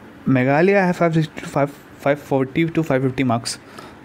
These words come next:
Maharashtra have five sixty to five seventy marks. Madhya Pradesh have five fifty to five sixty marks. Manipur have five hundred and ten to five hundred twenty marks. So here you see that Manipur have a lot of less marks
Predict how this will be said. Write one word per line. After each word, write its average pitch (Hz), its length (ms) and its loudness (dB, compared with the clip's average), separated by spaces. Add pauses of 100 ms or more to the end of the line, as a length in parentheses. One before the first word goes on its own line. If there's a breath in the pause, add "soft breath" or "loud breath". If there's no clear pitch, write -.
Maharashtra 143 460 2
have 160 100 0
five 139 180 0
sixty 143 240 -2
to 160 120 0
five 123 180 0
seventy 131 260 2
marks. 107 380 0 (320 loud breath)
Madhya 127 220 2
Pradesh 170 300 2
have 147 160 2
five 135 160 0
fifty 123 280 -2
to 123 120 -2
five 117 260 -2
sixty 139 300 -2
marks. 151 380 0 (320 loud breath)
Manipur 175 360 4
have 135 220 2
five - 360 0 (160)
hundred 120 320 2
and 120 200 2
ten 117 180 2
to 120 100 -2
five 120 180 0
hundred 120 300 2
twenty 123 240 2
marks. 98 320 -2 (280 loud breath)
So 151 120 2
here 170 260 4
you 226 120 4
see 190 160 2
that 180 300 2
Manipur 165 360 2
have 156 220 2
a 160 60 4
lot 135 500 2
of 147 340 0 (320 loud breath)
less 117 460 4
marks 101 380 -2